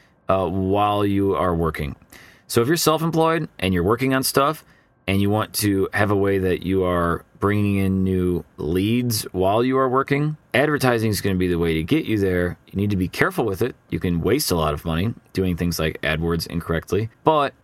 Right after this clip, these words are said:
it's gonna be a good way for you to get some leads while you're working on stuff. So just make sure you're setting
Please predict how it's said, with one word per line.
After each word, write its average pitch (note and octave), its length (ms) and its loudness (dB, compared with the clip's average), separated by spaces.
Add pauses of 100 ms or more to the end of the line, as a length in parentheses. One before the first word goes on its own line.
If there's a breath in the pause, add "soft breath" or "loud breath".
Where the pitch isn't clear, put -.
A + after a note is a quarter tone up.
(120)
it's A2 200 0
gonna C3 200 0
be B2 160 2
a A2+ 40 0
good B2 200 2
way A2+ 240 2
for - 140 -4
you G2+ 160 2
to F#2+ 100 0
get G2+ 300 -2
some G#2+ 240 0
leads F#2 440 0
while F#2 440 -2
you're F2+ 140 0
working E2+ 320 -2
on D#2 80 -2
stuff. D#2 340 -4
So - 140 -2
just E2 280 -4
make G#2+ 180 0
sure A2+ 180 0
you're F#2+ 140 0
setting G2 520 -2